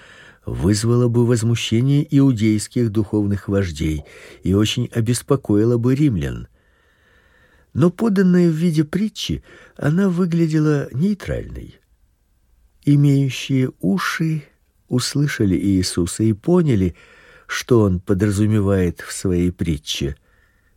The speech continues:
Остальные сочли ее слишком туманной.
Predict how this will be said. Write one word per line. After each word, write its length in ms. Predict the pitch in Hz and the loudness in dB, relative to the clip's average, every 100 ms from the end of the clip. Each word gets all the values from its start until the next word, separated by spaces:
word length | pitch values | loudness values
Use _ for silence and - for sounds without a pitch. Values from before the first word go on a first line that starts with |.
| _ _ _ _ | _ _ _ _
Остальные 600 | 127 - 165 185 214 208 | -2 0 2 2 2 0
сочли 460 | 190 131 117 - 135 | 0 -2 -2 -2 0
ее 240 | 156 151 | 2 0
слишком 480 | 147 117 117 - 127 | 0 -2 -2 -4 -6
туманной. 920 | - 175 - 60 52 53 55 64 | -4 -2 -2 -6 -10 -12 -10 -10